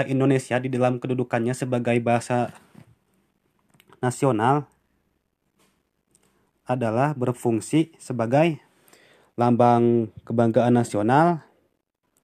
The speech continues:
lambang identitas nasional, alat pemersatu sebagai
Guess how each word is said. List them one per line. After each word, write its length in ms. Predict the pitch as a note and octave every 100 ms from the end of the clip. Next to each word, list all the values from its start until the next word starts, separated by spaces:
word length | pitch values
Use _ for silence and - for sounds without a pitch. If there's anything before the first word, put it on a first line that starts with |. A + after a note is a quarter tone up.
| _ _ _ _ _ _ _ _ _ _ - - _ _ _ _ _ E3 D3+
lambang 480 | B2 B2 B2 B2 B2 -
identitas 400 | B2 B2 B2+ B2+
nasional, 640 | B2 - G#2+ B2 D#3+ D#3+ - _ _ _ _ _ _
alat 240 | - B2 - - -
pemersatu 640 | B2 B2 C#3+ A#2+ A#2+ B2+ A#2+
sebagai 720 | A#2+ A#2+ A#2+ B2 B2 B2